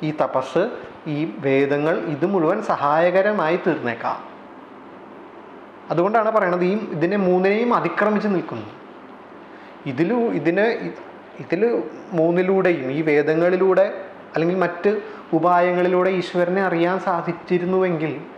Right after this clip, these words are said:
ഈശ്വരന് ഇതിനെ അതിക്രമിക്കാൻ സാധിക്കില്ല എന്ന് പറയേണ്ടി വരും. വേദങ്ങളെ അതിക്രമിച്ചിരിക്കുന്നു എന്ന് പറഞ്ഞാൽ വേദങ്ങളിലൂടെ ഈശ്വരനെ അറിയാൻ സാധിക്കില്ല. വേദങ്ങൾ പരമമായിട്ടുള്ള ഈശ്വരനെ കുറിച്ചുള്ള വാണികളും ആണ്.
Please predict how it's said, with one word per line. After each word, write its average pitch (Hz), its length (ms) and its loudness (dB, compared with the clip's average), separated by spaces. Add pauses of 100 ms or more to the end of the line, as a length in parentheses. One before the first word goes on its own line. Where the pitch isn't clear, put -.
(260)
ഈശ്വരന് 175 440 0
ഇതിനെ 196 220 2
അതിക്രമിക്കാൻ 196 680 0
സാധിക്കില്ല 156 500 0
എന്ന് 151 160 0
പറയേണ്ടി 123 320 -2
വരും. 123 160 -8 (1700)
വേദങ്ങളെ 160 460 2
അതിക്രമിച്ചിരിക്കുന്നു 196 760 0
എന്ന് 196 120 0
പറഞ്ഞാൽ 196 340 0
വേദങ്ങളിലൂടെ 185 880 2
ഈശ്വരനെ 185 680 0
അറിയാൻ 165 280 0
സാധിക്കില്ല. - 540 -6 (1400)
വേദങ്ങൾ 165 460 2
പരമമായിട്ടുള്ള 190 560 2
ഈശ്വരനെ 165 580 0
കുറിച്ചുള്ള 170 420 2
വാണികളും 139 580 0
ആണ്. 123 160 -6